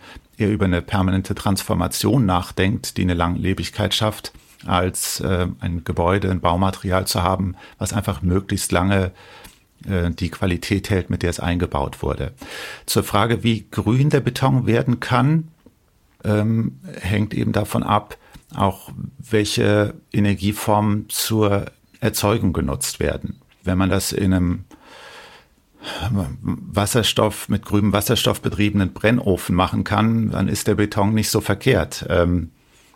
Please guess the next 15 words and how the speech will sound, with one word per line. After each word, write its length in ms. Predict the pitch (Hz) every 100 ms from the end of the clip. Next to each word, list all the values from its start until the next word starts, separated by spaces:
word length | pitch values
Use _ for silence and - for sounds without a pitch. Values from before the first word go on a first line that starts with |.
| - _ - -
aber 540 | - 87 85 87 90 - _ -
das 200 | 87 -
ist 100 | 101
eben 180 | 85
eine 100 | 85
andere 220 | 92 95 90
Herausforderung, 760 | 80 85 85 101 87 87 87
wo 140 | 85 85
wir 80 |
in 80 | 90
Zukunft 380 | - - 90 -
unsere 260 | 104 - 82
Energien 380 | 85 80 120
herbekommen. 640 | 85 85 80 - 90 95 107
Und 440 | 92 92 90 -